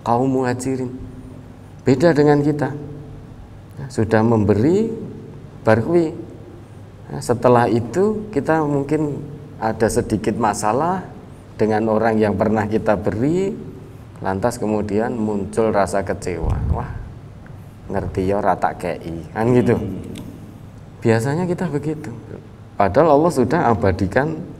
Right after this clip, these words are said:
kisah itu dan itu nyata. Bagaimana Rasul mempersaudarakan, saling menguatkan satu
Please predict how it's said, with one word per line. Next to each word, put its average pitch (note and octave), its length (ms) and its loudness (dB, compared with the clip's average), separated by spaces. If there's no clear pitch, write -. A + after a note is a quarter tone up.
kisah A#2+ 400 -2
itu A2+ 320 -2
dan G2 240 0
itu D3 240 -2
nyata. G2+ 640 -2
Bagaimana F#2 560 0
Rasul G2 480 -2
mempersaudarakan, F#2+ 960 -2
saling F#2 320 -2
menguatkan F#2 640 -4
satu F#2+ 480 -6